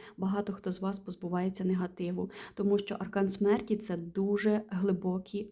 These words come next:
трансформації. Все відбувається раптово, ви на це не очікували, але ви залишаєте все погане позаду. Е, і є можливість також, е, залишити назавжди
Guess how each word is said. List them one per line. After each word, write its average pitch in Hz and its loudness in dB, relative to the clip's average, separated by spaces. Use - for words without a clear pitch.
трансформації. 185 2
Все - 2
відбувається 196 4
раптово, 180 0
ви 202 6
на 208 8
це 202 0
не 190 8
очікували, 190 -2
але 202 2
ви 196 0
залишаєте 190 0
все 190 -6
погане 190 2
позаду. 180 -6
Е, 185 2
і 202 0
є 208 8
можливість 214 2
також, 196 0
е, 190 2
залишити 202 4
назавжди 196 4